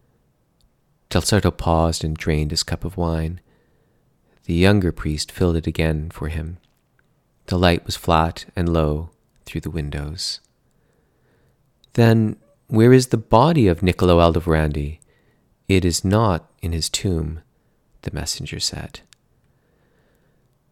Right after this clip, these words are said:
The week of Niccolo Aldovrandi's death and funeral was the time when the unthinkable occurred. The Medici were forced from Florence. All was chaos. All associates of the Medici were suspect by the new republic.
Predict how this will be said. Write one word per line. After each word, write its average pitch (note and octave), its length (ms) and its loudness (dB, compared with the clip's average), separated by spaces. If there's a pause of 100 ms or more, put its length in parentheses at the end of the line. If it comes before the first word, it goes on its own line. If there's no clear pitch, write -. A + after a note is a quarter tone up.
(380)
The A2+ 80 6
week C3 280 8
of A2 120 4
Niccolo A2 320 6
Aldovrandi's F#2+ 580 6
death F2 400 4
and F2 140 -2
funeral E2 560 2 (100)
was - 120 -8
the - 80 -4
time E2+ 520 0
when D#2+ 220 -2
the D#2 300 -4
unthinkable - 720 -6
occurred. D#2+ 480 -10 (840)
The F#2 100 2
Medici F#2+ 720 0
were G2 120 -4 (140)
forced A#2+ 400 6
from D#2+ 140 -6
Florence. - 640 -6 (600)
All G2+ 280 8
was - 160 -4
chaos. - 600 -8 (920)
All F#2+ 300 4
associates - 680 0
of D#2+ 80 -10
the D#2+ 60 -2
Medici D#2+ 400 -2
were F#2 100 0
suspect - 640 -2
by E2 80 -6
the D#2+ 100 -4
new D#2 120 -2
republic. D#2 640 -4